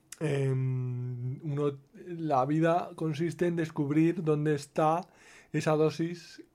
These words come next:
que, eh, empieza a separar lo que es beneficioso para uno de lo que es venenoso para,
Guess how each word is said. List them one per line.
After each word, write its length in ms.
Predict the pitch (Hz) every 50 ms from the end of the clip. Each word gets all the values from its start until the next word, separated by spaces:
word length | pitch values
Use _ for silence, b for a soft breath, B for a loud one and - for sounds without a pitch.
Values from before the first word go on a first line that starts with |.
| _ _ -
que, 460 | - 147 143 143 151 160 165 - - -
eh, 320 | 156 143 139 135 131 131 131
empieza 520 | 127 123 147 139 135 139 - 147 147 151
a 300 | - - 156 147 147 151
separar 500 | 143 - 147 135 139 127 131 139 143 147
lo 180 | 151 147 139 131
que 240 | 135 135 127 127 135 -
es 160 | 143 139 139
beneficioso 580 | 147 147 147 131 143 131 139 151 147 147 147
para 160 | 135 139 135 135
uno 260 | 139 143 143 151 156
de 120 | 147 139
lo 120 | 123 120 117
que 220 | - 113 117 120
es 120 | 123 120 120
venenoso 540 | 123 120 117 117 113 117 117 - - 117 -
para, 380 | 113 113 - - - - -